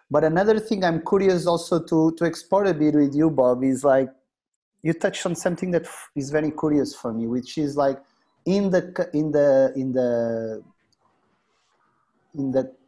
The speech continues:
accident in Japan, people that actually it released people from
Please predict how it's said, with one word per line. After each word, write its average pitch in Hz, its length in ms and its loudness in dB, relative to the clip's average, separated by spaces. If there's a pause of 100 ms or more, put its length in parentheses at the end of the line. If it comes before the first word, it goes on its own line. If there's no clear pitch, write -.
(120)
accident 147 640 0
in 131 140 -2
Japan, 131 720 -2 (880)
people 185 640 0
that 156 200 0
actually 165 380 -2
it 160 140 -4
released 151 640 0
people 170 440 0
from 156 640 -2